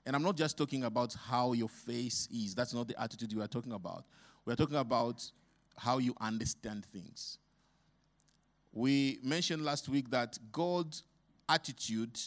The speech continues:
is summarized in three: love, faith, and hope. That's how God looks at us, through love, faith, and hope. And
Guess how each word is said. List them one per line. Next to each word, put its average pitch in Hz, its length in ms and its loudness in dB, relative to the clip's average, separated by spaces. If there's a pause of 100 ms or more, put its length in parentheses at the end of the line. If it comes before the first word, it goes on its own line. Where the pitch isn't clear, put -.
(160)
is 123 140 0
summarized 135 760 2
in 127 140 -2
three: 117 480 2 (640)
love, 139 520 0
faith, 135 480 0
and 127 140 -2
hope. - 340 -2 (2000)
That's 139 200 2
how 143 240 4
God 135 420 2
looks 139 380 4
at - 260 -2 (160)
us, - 680 -2 (340)
through 135 360 4
love, 143 480 6
faith, 131 520 -2 (100)
and 110 140 -4
hope. - 320 -2 (2000)
And 147 240 2